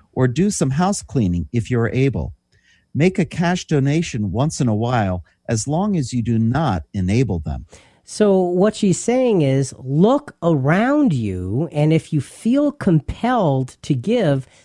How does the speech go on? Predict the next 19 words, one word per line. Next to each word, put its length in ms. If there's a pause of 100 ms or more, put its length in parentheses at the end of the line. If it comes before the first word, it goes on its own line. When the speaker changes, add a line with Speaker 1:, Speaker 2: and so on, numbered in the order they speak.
Speaker 2:
to 100
help 300
those 240
who 80
are 100
less 220
fortunate, 560 (180)
that's 240
a 60
good 240
thing. 400 (240)
But 200
do 200
it 180
wisely 1040 (260)
and 220
do 220
it 200 (200)
by 440